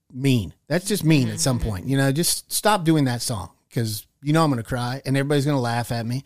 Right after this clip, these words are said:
Speaker 1: fact, the first time when she was, like, thirteen, she did it, and I remember vividly my wife leaning over and going,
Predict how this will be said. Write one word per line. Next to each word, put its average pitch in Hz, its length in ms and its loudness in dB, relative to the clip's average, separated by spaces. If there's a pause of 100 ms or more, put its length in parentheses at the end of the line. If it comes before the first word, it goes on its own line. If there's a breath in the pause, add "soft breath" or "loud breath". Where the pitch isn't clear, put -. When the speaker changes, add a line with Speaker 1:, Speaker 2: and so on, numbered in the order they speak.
(220 soft breath)
Speaker 1:
fact, 147 220 0
the 127 60 -12
first 165 280 -2
time 139 160 0
when 131 100 0
she 143 100 -2
was, 131 120 0
like, 123 160 -2
thirteen, 143 400 4
she 123 160 -4
did 123 160 -2
it, 131 120 -4
and 135 80 -4
I 131 60 2
remember 131 460 2 (120)
vividly 135 460 0
my 123 140 2
wife 127 280 0
leaning 127 300 2
over 127 220 2
and 123 100 0
going, 120 220 -2